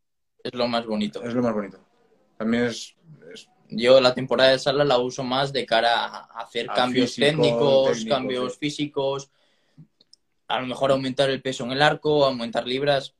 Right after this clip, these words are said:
Speaker 1: ah, pues, el tope.
Speaker 2: Sí, tú ya no tienes.
Speaker 1: Es el, es más bien para lo que lo uso, como una preparación de cara a aire libre,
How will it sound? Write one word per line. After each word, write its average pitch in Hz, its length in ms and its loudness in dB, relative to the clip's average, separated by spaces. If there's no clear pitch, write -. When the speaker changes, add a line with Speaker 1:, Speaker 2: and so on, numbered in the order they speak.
Speaker 1:
ah, 113 220 -14
pues, - 240 -20
el - 120 -16
tope. - 200 -14
Speaker 2:
Sí, 107 100 -12
tú - 160 -18
ya 95 80 -10
no 92 140 -18
tienes. - 200 -20
Speaker 1:
Es 139 280 4
el, 127 500 2
es - 220 -16
más 160 260 0
bien 165 140 -6
para 180 140 2
lo 135 100 2
que 117 80 -6
lo 117 100 0
uso, 104 180 -6
como 120 140 -6
una 143 140 2
preparación 160 640 2
de 143 100 0
cara 131 220 2
a - 20 0
aire 120 160 -2
libre, 104 400 -8